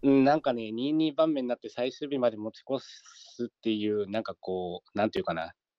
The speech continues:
その余裕かまさずに一日目からしっかり占い精査をつけた方がいいと思う。それが最終日に白要素にもなるし、黒要素にもなるから、しっかりこう情報がないっていうことをなくしていった方がいいね。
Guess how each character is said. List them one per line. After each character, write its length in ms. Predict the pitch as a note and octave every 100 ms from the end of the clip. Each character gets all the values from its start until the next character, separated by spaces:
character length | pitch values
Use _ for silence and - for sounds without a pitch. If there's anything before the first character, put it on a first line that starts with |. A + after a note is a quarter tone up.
| _
そ 160 | -
の 60 | G#2+ G2+
余 160 | A#2+
裕 160 | D3 D#3
か 140 | D3+
ま 100 | D3
さ 160 | C#3+ D3
ず 100 | C3
に 140 | G#2
一 160 | G2 C3+
日 160 | C3
目 100 | C#3
か 120 | D3+ A#2+
ら 100 | G2
し 140 | -
っ 20 |
か 120 | -
り 80 | A#2+
占 260 | G#2 G#2+ A2+
い 40 |
精 140 | G#2+ C3
査 140 | -
を 60 | F#2
つ 100 | -
け 140 | A#2
た 80 | G2+
方 140 | G2+
が 100 | F#2
い 40 | G2+
い 40 |
と 100 | -
思 200 | F2+ E2+
う。 20 | - _ - _ _ _ _ -
そ 120 | -
れ 100 | C#3+
が 100 | D3
最 240 | - D3
終 180 | C3+ E3+
日 100 | C3
に 120 | G#2+
白 240 | - A#2+ C3+
要 120 | C#3+
素 140 | -
に 80 | G#2+
も 100 | G2+
な 120 | G2+
る 80 | G2+
し、 80 | -
黒 220 | - A#2
要 120 | C3
素 140 | B2+ G#2+
に 80 |
も 100 | F#2+
な 140 | F#2+ G#2+
る 80 | G2+
か 140 | F2+
ら、 220 | G#2 G2+ - _ _ _ _
し 120 | - -
っ 20 |
か 80 | D3
り 80 | B2+
こ 120 | F2+
う 60 |
情 180 | F2 A#2+
報 140 | C3 D3
が 120 | C#3
な 140 | C3+
い 60 | D3+
っ 60 |
て 140 | - G#2
い 20 |
う 20 |
こ 120 | F#2+ -
と 100 | G2
を 40 |
な 140 | F#2
く 140 | F#2+ A2+
し 140 | - - _
て 100 | C3
い 60 | C3
っ 60 | -
た 120 | B2
方 140 | G2+
が 100 | F#2
い 80 | F#2
い 80 | F#2+
ね。 200 | D#2+